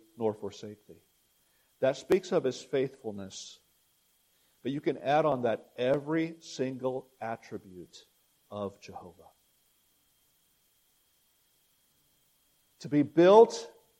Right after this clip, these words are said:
in strength and good courage, it is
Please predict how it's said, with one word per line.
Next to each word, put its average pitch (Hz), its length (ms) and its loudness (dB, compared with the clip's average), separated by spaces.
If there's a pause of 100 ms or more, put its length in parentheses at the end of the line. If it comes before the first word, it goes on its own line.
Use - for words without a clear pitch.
in 135 160 -4
strength 180 560 2
and 147 140 -4
good 151 220 -2
courage, 175 420 2
it 131 100 -6
is 190 600 4